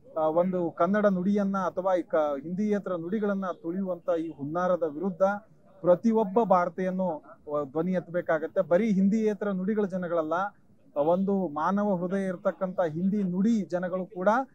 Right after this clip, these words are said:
ಇದರ ವಿರುದ್ಧ ಒಂದು ಧ್ವನಿಯನ್ನು ಎತ್ತಬೇಕಾಗತ್ತೆ. ಯಾಕಂತಂದ್ರೆ ಭಾಷೆಗಳನ್ನುವುದು, ಆ, ಒಂದು ಮಾತನಾಡುವ ಮಾಧ್ಯಮ ಹೊರತು ಅದನ್ನ ಉಪಯೋಗಿಸ್ಕೊಂಡು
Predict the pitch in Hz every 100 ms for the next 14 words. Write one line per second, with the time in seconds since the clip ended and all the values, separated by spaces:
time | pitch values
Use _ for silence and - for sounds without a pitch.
0 | _ - 156 180 165 180 180 185 151 -
1 | - - 160 170 170 156 180 185 185 165
2 | 175 170 165 156 156 185 170 160 185 175
3 | 170 170 196 202 - _ - - 156 180
4 | 208 208 208 196 196 185 170 202 208 -
5 | _ _ 151 151 160 175 185 160 156 185
6 | 202 196 196 185 151 180 180 208 202 175
7 | 180 196 180 139 147 190 180 156 196 202
8 | 190 - 190 180 196